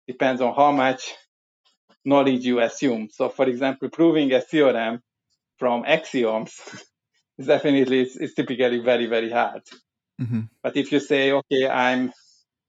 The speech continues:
Speaker 1: I'm just measuring from certain theorems," but then, then, then it's highly dependent on what,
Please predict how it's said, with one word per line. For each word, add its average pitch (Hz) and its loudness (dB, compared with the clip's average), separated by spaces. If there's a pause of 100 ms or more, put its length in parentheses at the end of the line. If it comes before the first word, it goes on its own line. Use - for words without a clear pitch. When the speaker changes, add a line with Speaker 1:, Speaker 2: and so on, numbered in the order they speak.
(580)
Speaker 1:
I'm 135 -2
just 139 4
measuring 135 2
from 135 0
certain 139 2
theorems," 147 0
but 143 2
then, 147 2
then, 147 2
then 147 2
it's 147 -6
highly 147 2
dependent 127 -4
on 127 -4
what, 123 4